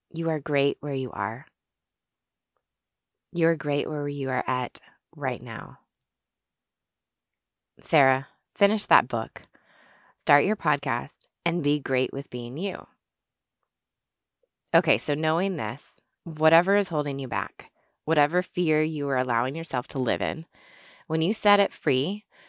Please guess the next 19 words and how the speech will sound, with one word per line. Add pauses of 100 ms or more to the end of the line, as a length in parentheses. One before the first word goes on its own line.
(140)
your
world
will
set
ablaze. (1500)
I
know
more
now (120)
about
my (1300)
contribution (600)
to
the
world (880)
than
I
ever
have.